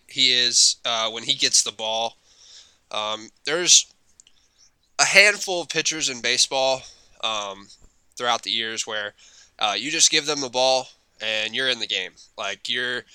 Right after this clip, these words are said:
you have a chance to win the game every single time. I don't care how bad your team is, how bad you're doing in the season, how bad your losing streak is, how many you've lost. You know, you give that guy a ball, and, and he's the stopper. He's the guy that's gonna,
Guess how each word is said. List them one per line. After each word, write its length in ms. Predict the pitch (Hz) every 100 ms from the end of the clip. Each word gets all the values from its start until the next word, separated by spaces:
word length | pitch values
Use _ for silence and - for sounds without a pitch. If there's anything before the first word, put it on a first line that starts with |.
| - - - - _ -
you 140 | 185
have 100 | 185
a 60 | 180
chance 260 | 175 165
to 80 | 165
win 140 | 160
the 80 | 147
game 340 | 135 147 143 139
every 220 | 131 139 139
single 320 | 143 135 131
time. 260 | 143 131
I 80 | 127
don't 100 | 131
care 140 | - 127
how 160 | 120
bad 240 | 113 135 135
your 100 | 131
team 300 | 143 135 131
is, 240 | 131 123
how 140 | 117
bad 200 | 113 117
you're 100 | 110
doing 200 | 110 113
in 80 | 110
the 80 | 107
season, 520 | - 139 123 127 127
how 180 | 123 120
bad 280 | 117 113 110
your 140 | 107
losing 320 | 123 147 135
streak 300 | 127 - 127 127
is, 400 | 123 120 113 -
how 140 | 131
many 240 | 135 135
you've 180 | 123 117
lost. 460 | 120 117 117 - 123
You 80 | 127
know, 260 | 127 120 - - - - - - 139
you 100 | 151
give 160 | 165
that 160 | 165 160
guy 200 | 151 143
a 40 |
ball, 460 | 131 139 139 139 131 - -
and, 260 | 120 117 -
and 160 | 117 117
he's 220 | 143 127
the 100 | 113
stopper. 580 | - 127 110 - 87 -
He's 220 | 143 123
the 80 | 135
guy 240 | 120 123 120
that's 160 | 113
gonna, 320 | - 120 113